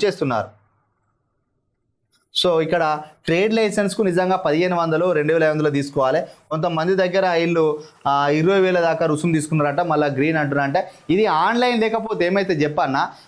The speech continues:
వాళ్ళ దగ్గర ఎక్కువ డబ్బులు తీసుకొని మున్సిపాలిటీకి ఎక్కడున్న బిల్ కలెక్టర్లో మీతో ఏమో తక్కువ డబ్బులు కడతారు.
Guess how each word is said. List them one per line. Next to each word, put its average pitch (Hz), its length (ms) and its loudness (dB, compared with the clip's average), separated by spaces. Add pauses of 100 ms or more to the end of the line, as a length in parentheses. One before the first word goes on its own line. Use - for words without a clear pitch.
(100)
వాళ్ళ 170 140 2
దగ్గర 196 260 2
ఎక్కువ 202 260 0
డబ్బులు 208 300 0
తీసుకొని 190 320 0
మున్సిపాలిటీకి 180 840 0 (200)
ఎక్కడున్న 170 320 0
బిల్ 165 220 -2
కలెక్టర్లో 180 420 0
మీతో 165 400 0
ఏమో 170 120 0
తక్కువ 180 400 -6
డబ్బులు 196 260 0
కడతారు. 139 340 -2